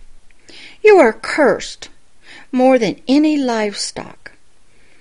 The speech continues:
and more than any wild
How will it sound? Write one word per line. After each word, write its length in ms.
and 240
more 240
than 220
any 440
wild 640